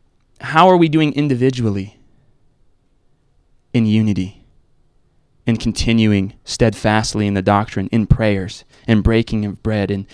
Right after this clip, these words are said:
in doing these things, in being generous in our hearts to give as people have need? The second thing I want you to consider this week is how do you think, personally, how do you think our, our church body as a whole here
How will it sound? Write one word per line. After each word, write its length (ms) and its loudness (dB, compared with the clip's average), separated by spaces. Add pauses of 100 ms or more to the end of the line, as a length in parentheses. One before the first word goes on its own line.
(140)
in 140 0
doing 280 4
these 220 -2
things, 300 -2
in 140 2
being 200 4
generous 500 2
in 60 -4
our 100 -2
hearts 300 -4
to 120 -4
give 360 -2
as 160 -4
people 260 -4
have 140 -2
need? 280 -6 (1500)
The 60 0
second 340 4
thing 140 2
I 60 4
want 240 2
you 60 -4
to 60 0
consider 420 -2
this 180 0
week 180 2
is 100 -2
how 180 2
do 80 -4
you 120 0
think, 420 -4
personally, 420 -6 (320)
how 120 2
do 60 4
you 60 2
think 200 -2
our, 160 2 (100)
our 120 0
church 280 -4
body 300 2
as 80 0
a 60 2
whole 260 2
here 320 2